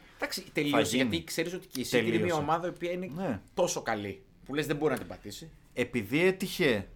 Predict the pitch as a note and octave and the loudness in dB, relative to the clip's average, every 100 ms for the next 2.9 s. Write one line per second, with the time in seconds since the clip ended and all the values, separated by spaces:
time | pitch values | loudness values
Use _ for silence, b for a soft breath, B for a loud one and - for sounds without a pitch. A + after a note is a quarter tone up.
0 | - - A#2+ D3 F3 - - F3 D3 - | -20 -4 0 2 2 0 2 2 2 -4
1 | - - - - - G2+ A2+ G#2 G2 D3+ | -12 -20 -20 -20 -18 0 2 2 4 4
2 | C3+ F2+ E2 - A#2+ C3 - - F2+ | 4 2 -2 -2 2 2 0 -6 -8